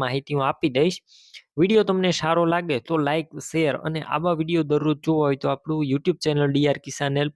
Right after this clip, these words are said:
સબસ્ક્રાઇબ કરજો. ડી આર કિસાન Facebook પેજ ફોલો કરવાનું ભૂલતા નહીં. તમે જે લોડર જોઈ રહ્યા છો, લોડર વેચવાનું છે. વીડિયો અંદર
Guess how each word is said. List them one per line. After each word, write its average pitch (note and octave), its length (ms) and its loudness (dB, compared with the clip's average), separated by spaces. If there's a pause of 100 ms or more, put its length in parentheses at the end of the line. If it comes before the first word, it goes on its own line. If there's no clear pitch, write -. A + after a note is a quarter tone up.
સબસ્ક્રાઇબ D#3 420 -2 (100)
કરજો. D3+ 280 0
ડી C#3 220 -2
આર C#3 160 -4
કિસાન D3 280 -4 (560)
Facebook F3 440 -2
પેજ D#3+ 160 0 (200)
ફોલો D#3 240 2 (100)
કરવાનું C3+ 400 0 (140)
ભૂલતા C3 400 -2
નહીં. G3+ 160 0 (1500)
તમે D3 280 2
જે D3 100 2 (280)
લોડર F3 320 2 (100)
જોઈ E3+ 220 2
રહ્યા C3 220 -2
છો, C#3 60 -10 (140)
લોડર C3 320 -2 (180)
વેચવાનું C3+ 640 -2
છે. E3+ 100 0 (3500)
વીડિયો C#3+ 360 0
અંદર C#3 220 0